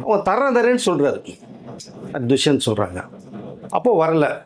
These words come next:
So ஒரு பீரியடுக்கு அப்புறமேல அவங்க வந்து, "இனி பணம் வராது, இதுக்கு ஒரு முடிவு பண்ணலான்ட்டு," பணம் கொடுத்தவர்கள் வந்து ஃபைனல் அட்டெம்ப்டாக கேட்குறாங்க. கிட்டத்தட்ட, ஆ, ஒரு ஏழு வருடம் ஆச்சு, நீங்க இன்னும் தரல அப்படிங்கும்போது,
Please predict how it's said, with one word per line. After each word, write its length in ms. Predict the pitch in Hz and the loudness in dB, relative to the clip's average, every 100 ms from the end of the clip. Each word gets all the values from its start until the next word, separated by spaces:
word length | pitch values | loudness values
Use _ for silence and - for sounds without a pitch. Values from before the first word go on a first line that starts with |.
| _ | _
So 220 | - 220 | -2 4
ஒரு 100 | 208 | 4
பீரியடுக்கு 360 | 160 240 226 190 | 4 2 4 2
அப்புறமேல 340 | 180 170 196 | 2 4 4
அவங்க 160 | 180 156 | 4 4
வந்து, 200 | 151 156 | 4 4
"இனி 140 | 139 | 4
பணம் 280 | 139 139 165 | 4 2 4
வராது, 560 | 131 143 139 120 107 90 _ _ - - - _ - | 4 4 2 2 0 -4 _ _ -20 -20 -20 _ 0
இதுக்கு 220 | 208 208 | 4 4
ஒரு 100 | 185 | 4
முடிவு 400 | 180 254 240 185 | 4 2 2 2
பண்ணலான்ட்டு," 600 | 170 165 170 147 262 254 | 2 4 4 2 4 4
பணம் 320 | - 180 202 202 | 4 4 4 2
கொடுத்தவர்கள் 520 | 190 208 185 151 127 | 0 2 2 4 4
வந்து 600 | 113 127 151 127 98 87 - - - - - | 4 4 4 4 2 -4 -14 -20 -20 -20 -18
ஃபைனல் 420 | 131 185 220 220 | -6 0 4 4
அட்டெம்ப்டாக 300 | 185 165 165 | 2 0 0
கேட்குறாங்க. 500 | 165 143 123 117 117 | 2 0 2 0 -2
கிட்டத்தட்ட, 800 | 113 160 175 170 226 214 135 104 - _ _ - - | 0 0 2 2 4 4 2 0 -8 _ _ -14 -2
ஆ, 220 | 147 143 | 2 4
ஒரு 300 | 139 135 139 | 6 6 6
ஏழு 160 | 156 151 | 6 4
வருடம் 240 | 165 175 | 4 4
ஆச்சு, 260 | 151 - 139 | 2 2 4
நீங்க 360 | 127 127 123 | 4 2 2
இன்னும் 220 | 113 143 - | 4 4 4
தரல 280 | 127 147 | 2 4
அப்படிங்கும்போது, 580 | 135 123 117 113 127 262 | 2 0 0 2 2 0